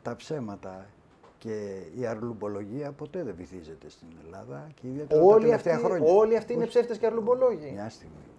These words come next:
Speaker 1: Για το μέρα δεν με ρωτήσατε.
Speaker 2: Α, θα τα πούμε ένα-ένα, ναι.
Speaker 1: Ε, <laughs> ε, λοιπόν, ε, το, ε, ο σύριζα, για να τα πάμε ένα-ένα όπως λέτε, συνετρίβει. Θα μπορούσε να μου πείτε να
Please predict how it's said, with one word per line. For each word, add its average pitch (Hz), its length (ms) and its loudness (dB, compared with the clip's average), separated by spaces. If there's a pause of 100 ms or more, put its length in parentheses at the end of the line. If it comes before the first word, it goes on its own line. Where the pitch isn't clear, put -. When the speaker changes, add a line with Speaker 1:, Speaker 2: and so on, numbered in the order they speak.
(180)
Speaker 1:
Για 90 100 -16
το 95 160 -16
μέρα 107 200 -8
δεν 85 140 -14
με 92 60 -14
ρωτήσατε. 98 440 -16 (460)
Speaker 2:
Α, 175 120 0
θα 143 60 -2
τα 165 80 4
πούμε 208 180 2
ένα-ένα, 135 520 0
ναι. 139 120 -8 (160)
Speaker 1:
Ε, 92 680 -14
<laughs> - 920 -20
ε, 101 40 -10
λοιπόν, 107 320 -8 (180)
ε, 87 160 -14 (200)
το, 107 280 -6
ε, 85 560 -10 (140)
ο 104 60 -12
σύριζα, 123 540 -10 (320)
για 98 240 -12
να 87 60 -14
τα 92 80 -10
πάμε 87 600 -12
ένα-ένα 87 460 -14
όπως 80 240 -18
λέτε, 139 320 -14 (480)
συνετρίβει. 110 680 -6 (1400)
Θα 110 100 -12
μπορούσε 131 340 -6
να 135 60 -6
μου 127 100 -6
πείτε 160 180 -6
να 151 240 -6